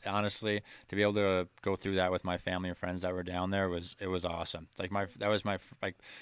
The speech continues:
my friends now have been around, you know, people that I play with and everything, and,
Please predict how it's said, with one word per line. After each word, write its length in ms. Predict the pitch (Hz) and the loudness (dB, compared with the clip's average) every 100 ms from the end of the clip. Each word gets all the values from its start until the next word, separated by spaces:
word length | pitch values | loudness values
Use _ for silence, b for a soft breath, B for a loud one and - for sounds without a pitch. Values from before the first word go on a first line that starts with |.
| B | B
my 80 | 107 | -2
friends 260 | - 110 95 | 2 0 2
now 140 | 98 | 4
have 80 | 98 | 4
been 120 | 92 92 | 4 2
around, 400 | 90 90 90 90 | 2 2 0 -2
you 100 | 90 | -4
know, 160 | 87 - | -6 -8
people 200 | 101 92 | -4 0
that 100 | 92 | 2
I 60 | |
play 240 | 90 - 90 | 2 0 2
with 180 | 92 87 | 2 0
and 80 | 90 | -2
everything, 400 | 90 90 90 90 | -2 -2 -2 -2
and, 180 | 87 | -6